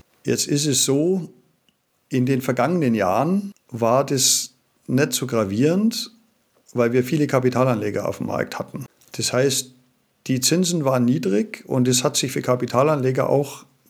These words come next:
gelohnt, große, teure Objekte zu kaufen, Objekte zu kaufen, die nicht unbedingt typische Kapitalanlegerobjekte waren. Und das hat sich jetzt natürlich mit der Zinserhöhung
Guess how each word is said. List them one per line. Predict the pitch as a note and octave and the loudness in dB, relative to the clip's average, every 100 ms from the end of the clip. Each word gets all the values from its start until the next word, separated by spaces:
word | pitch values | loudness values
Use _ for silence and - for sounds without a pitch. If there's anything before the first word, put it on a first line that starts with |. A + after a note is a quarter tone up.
| _ | _
gelohnt, | - B2 A#2 C3 D3+ D3 - - - - - | 0 2 4 4 2 -2 -8 -18 -20 -20 -6
große, | B2+ C#3 D3 C3 | 2 2 2 0
teure | C3+ E3 D#3 C3 | 2 2 2 0
Objekte | A#2+ A#2 - | 2 0 0
zu | A#2+ | -4
kaufen, | - C3 B2+ E3+ F3 - - - _ _ _ _ - | 0 0 0 -2 -6 -8 -20 -20 _ _ _ _ -10
Objekte | - A#2 B2 B2+ | -4 0 0 0
zu | C#3+ B2+ | -2 0
kaufen, | B2 C3+ C3 | 2 2 0
die | C3+ C3 | 0 2
nicht | C#3+ D3+ | 2 0
unbedingt | - D#3+ D#3+ C#3 D3 C#3 | 2 2 4 2 0 0
typische | E3+ D#3+ C#3 C3 | -2 0 -2 0
Kapitalanlegerobjekte | C3 C3 C3 D#3 B2 A2 G#2 - - A2+ | 2 2 2 2 2 0 -2 -4 -6 -4
waren. | G2 G#2 D3 A3 C4 - - - - - _ _ _ _ | -2 0 2 2 0 -6 -16 -20 -20 -20 _ _ _ _
Und | A#3 D3+ C3+ C3+ C3 - - - - G#3 F#3+ F#3 - | -4 2 4 4 2 -2 -6 -8 -16 -18 -18 -18 -2
das | D#3 D3 | 0 2
hat | D#3+ D#3 | 0 0
sich | C#3+ | 0
jetzt | D3 C3+ - | 0 0 0
natürlich | C3+ D3 C#3 C3 | 0 0 0 2
mit | C3+ B2+ | 0 0
der | C3 B2 | 0 0
Zinserhöhung | - D3+ D3+ - - - - _ _ _ _ D3 A#2+ A#2 C3+ D#3 D#3+ D#3+ D3+ | 0 0 0 0 0 -2 -10 _ _ _ _ -2 0 2 2 2 2 0 -4